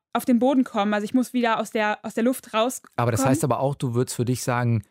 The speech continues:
Speaker 2: Ballast aus der Kindheit entfernen geht nicht.
Speaker 1: Nee, das glaub
Speaker 2: Du
Speaker 1: ich
Speaker 2: kannst
Speaker 1: nicht.
Speaker 2: nur die andere Seite bearbeiten, du kannst nicht hergehen und sagen, ah, den Ballast, den ich da habe,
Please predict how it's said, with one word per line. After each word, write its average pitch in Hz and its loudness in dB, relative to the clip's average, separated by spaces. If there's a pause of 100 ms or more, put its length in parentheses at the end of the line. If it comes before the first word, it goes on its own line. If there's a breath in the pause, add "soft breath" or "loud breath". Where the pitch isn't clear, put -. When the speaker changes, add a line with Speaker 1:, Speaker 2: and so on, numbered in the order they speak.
(340)
Speaker 2:
Ballast 120 0
aus 123 -4
der 113 -4
Kindheit 120 -2
entfernen 127 0
geht 135 0
nicht. 90 -6
Speaker 1:
Nee, 240 2
das 208 -6
glaub 226 0
Speaker 2:
Du 214 0
Speaker 1:
ich 202 0
Speaker 2:
kannst 139 2
Speaker 1:
nicht. 143 6
Speaker 2:
nur 147 6
die 131 2
andere 120 0
Seite 113 -2
bearbeiten, 135 -2
du 113 0
kannst 113 -4
nicht 120 -2
hergehen 117 0
und 113 -2
sagen, 117 -2
ah, 113 -4
den 110 0
Ballast, 113 0
den 113 0
ich 104 -2
da 101 0
habe, 131 2